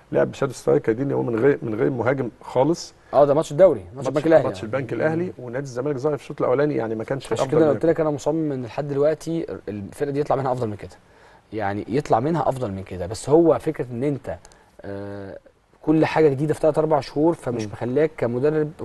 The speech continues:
Speaker 2: داخل في بطن الفرقه قوي، مش عارف كل الخبايا
Speaker 1: بس
Speaker 2: قوي.
Speaker 1: ابو العلا كان عنده اثنين، كان عنده
Speaker 2: سامسون
Speaker 1: سامسون،
Speaker 2: بره والجزيرة.
Speaker 1: كان عنده نصر، لا الجزيرة كان
Speaker 2: كان
Speaker 1: موقوف، نصر
Speaker 2: موقوف، آه.
Speaker 1: منسي.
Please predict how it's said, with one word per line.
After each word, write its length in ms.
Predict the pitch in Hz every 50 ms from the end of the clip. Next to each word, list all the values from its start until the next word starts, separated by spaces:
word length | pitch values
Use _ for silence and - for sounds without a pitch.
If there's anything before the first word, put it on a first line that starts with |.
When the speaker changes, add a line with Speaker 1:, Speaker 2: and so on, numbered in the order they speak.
| -
Speaker 2:
داخل 200 | - 143 135 151
في 140 | 131 - 131
بطن 340 | 127 147 143 - 151 135 123
الفرقه 320 | 117 110 - 143 131 92 107 98
قوي، 160 | 107 101 87 - _ _ - - - - - - -
مش 100 | 98 -
عارف 260 | - - 147 147 - - -
كل 320 | - 165 175 170 156 151
الخبايا 480 | 143 123 - - 131 123 147 151 143 -
Speaker 1:
بس 60 | 139
Speaker 2:
قوي. 100 | 123 127
Speaker 1:
ابو 80 | 120
العلا 180 | 120 123 147 156
كان 160 | - - -
عنده 220 | 107 131 151 127 110
اثنين، 320 | - - 117 120 120 104 - _ _ _ _ _
كان 120 | - 110 104
عنده 200 | 107 131 151 143
Speaker 2:
سامسون 360 | 123 143 151 156 - - 156
Speaker 1:
سامسون، 300 | 151 143 151 143 143 156
Speaker 2:
بره 80 | 160 156
والجزيرة. 340 | 156 151 143 147 147 151 160
Speaker 1:
كان 100 | 131 135
عنده 280 | 156 170 143 131 123 -
نصر، 280 | 135 147 165 - - -
لا 140 | 147 - - - 107 - -
الجزيرة 260 | 120 110 123 143 180 160
كان 140 | - 180
Speaker 2:
كان 160 | 185 208 147 143
Speaker 1:
موقوف، 220 | 143 147 147 143
نصر 40 | 139 196
Speaker 2:
موقوف، 100 | 196 220
آه. 40 | 233
Speaker 1:
منسي. 260 | 220 - - 196 190